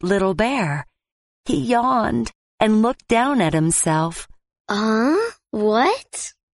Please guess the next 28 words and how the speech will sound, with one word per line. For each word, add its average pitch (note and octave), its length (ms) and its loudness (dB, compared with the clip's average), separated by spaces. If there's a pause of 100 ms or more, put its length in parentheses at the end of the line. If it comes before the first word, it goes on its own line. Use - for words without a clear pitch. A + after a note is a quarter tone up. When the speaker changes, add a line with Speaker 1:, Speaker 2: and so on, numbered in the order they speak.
(340)
Speaker 2:
I'm G#4+ 220 2
getting G4 400 2
taller? F4+ 300 2 (800)
Yay, B4 760 2
I'm G#4 420 0
really G#4 380 2
getting D#4+ 340 2
taller. C4+ 540 0 (320)
Speaker 1:
Little F4+ 340 0
Bear C4 280 0
was B3 140 0
surprised D4 600 -2
to B3 80 -2
find G3 580 0 (300)
that A3+ 120 0
he F#4 200 -2
had D#3 180 -2
grown D#3 340 0
taller, - 680 -2 (540)
bigger, E3 580 -2 (400)
and C#3+ 260 0
stronger. D#3 1040 -2 (600)
Even A3+ 320 2
his C#3+ 260 0
voice F#3 480 0
had C#3+ 120 -2
become D3 500 2
louder. D3 520 0